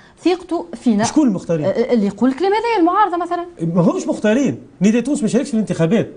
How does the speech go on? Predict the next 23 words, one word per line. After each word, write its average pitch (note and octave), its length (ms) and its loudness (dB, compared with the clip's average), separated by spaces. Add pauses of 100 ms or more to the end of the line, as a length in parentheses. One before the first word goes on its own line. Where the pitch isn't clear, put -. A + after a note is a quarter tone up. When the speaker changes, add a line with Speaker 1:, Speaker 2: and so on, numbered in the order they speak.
(600)
Speaker 2:
آه، G3 720 2
جبهه G#3+ 260 2
شعبيه G#3+ 400 0
فيها F#3+ 600 4
حزب F3 260 -2
العمال G#3+ 300 4
بثلاثه G3 340 0
مقاعد A3+ 400 0 (300)
والوطن G#3 420 2
بم-، G3+ 280 2
بمقعد، G3 460 0 (140)
مين C4 160 4
مختارين A#3 280 0
من G#3+ 80 0
الشعب؟ F#3 280 0 (1040)
من D4 160 4
اغلبيه D#4 380 -2
يحكيوا. D3+ 300 -4 (1120)
يعني C#4+ 220 2
دونك A#3+ 240 -2
لازم F#3 220 2
نرجعوا C#4 300 2
للشعب، B3 320 0